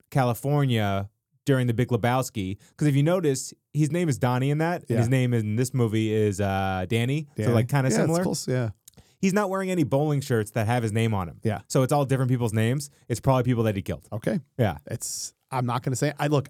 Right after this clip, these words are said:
Speaker 2: I made
Speaker 1: It's
Speaker 2: it,
Speaker 1: great.
Speaker 2: I once made an argument that the movie Predator has been duplicated with the Detroit Lions. So I, I, I'm not,
Speaker 1: Yeah.
Speaker 2: I'm not one to argue
Speaker 1: You
Speaker 2: on
Speaker 1: can
Speaker 2: those types of
Speaker 1: stretch.
Speaker 2: things.
Speaker 1: Yeah.
Speaker 2: It's a huge stretch.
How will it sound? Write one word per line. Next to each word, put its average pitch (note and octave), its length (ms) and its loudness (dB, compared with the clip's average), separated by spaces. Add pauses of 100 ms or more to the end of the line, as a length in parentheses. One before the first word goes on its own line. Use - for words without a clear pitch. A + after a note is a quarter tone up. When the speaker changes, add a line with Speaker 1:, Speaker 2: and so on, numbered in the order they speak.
Speaker 2:
I C#3 160 -2
made D#3 140 4
Speaker 1:
It's D3+ 100 4
Speaker 2:
it, D3 60 -4
Speaker 1:
great. G3 360 2
Speaker 2:
I F3+ 160 2
once G#3 280 2
made F#3+ 140 0
an F3 80 -2
argument D3+ 440 2
that A#2+ 140 0
the B2+ 80 0
movie B2 200 2
Predator B2 720 -2 (120)
has G#2 120 -4
been G#2 320 -4
duplicated G#2+ 580 -4
with G#2 140 -6
the G#2+ 80 -6
Detroit G2+ 400 -4
Lions. F#2 380 -8
So G#2 120 -4
I, G#2 220 -4
I, A2 220 -8
I'm A2+ 120 -6
not, A2+ 100 2
Speaker 1:
Yeah. G#3 240 2
Speaker 2:
I'm B2+ 60 -2
not B2 140 0
one C3 160 2
to A2+ 280 -2
argue A2 260 -2
Speaker 1:
You G3 60 6
Speaker 2:
on G2+ 60 -2
Speaker 1:
can - 60 -4
Speaker 2:
those G2 80 -6
types G#2 200 0
of F#2+ 80 -8
Speaker 1:
stretch. F2+ 120 -10
Speaker 2:
things. G#2+ 100 -4
Speaker 1:
Yeah. G#2 80 2
Speaker 2:
It's F2 80 -4
a - 40 -10
huge G2+ 180 -6
stretch. - 340 -10